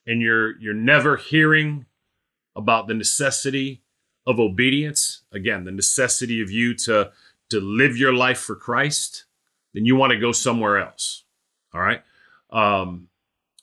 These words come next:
obviously, we, we need to understand the grace of God for our salvation.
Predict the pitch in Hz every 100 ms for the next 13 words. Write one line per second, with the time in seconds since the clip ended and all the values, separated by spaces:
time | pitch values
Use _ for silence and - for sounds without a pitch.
0 | _ _ 117 127 139 139 - 120 127 127
1 | 110 101 107 104 113 - 98 113 104 98
2 | - 113 107 90 80 92 101 120 - 110
3 | 95 107 107 135 143 - 92 98 - 104
4 | 92 87 107 - 78